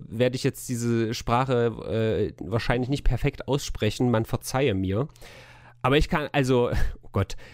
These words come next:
Ähm, ich werde jetzt direkt mal objektifizieren, denn Tino, mir ist als erstes aufgefallen, oh,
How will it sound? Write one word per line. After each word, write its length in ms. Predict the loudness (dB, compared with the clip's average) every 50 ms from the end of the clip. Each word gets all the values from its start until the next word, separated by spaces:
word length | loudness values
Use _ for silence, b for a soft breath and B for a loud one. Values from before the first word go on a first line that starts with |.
| B B B B B B _ -10 -2
Ähm, 160 | 0 2 2 2
ich 160 | 2 2 4
werde 180 | 4 4 4 4
jetzt 320 | 2 2 2 0 -2 -2
direkt 300 | 0 0 2 0 0 2
mal 80 | 2 2
objektifizieren, 880 | 2 2 2 2 0 0 -2 -4 -4 -4 -4 -4 -2 0 2 2 2 2
denn 160 | 2 0 0
Tino, 260 | 0 0 2 2 2
mir 180 | 4 4 4 4
ist 120 | 4 2
als 160 | 2 0 0 0
erstes 320 | -2 -2 -2 -2 -4 -4
aufgefallen, 680 | -2 0 0 0 0 -4 -6 -4 -2 0 0 0 0 2
oh, 320 | 4 4 6 6 6 4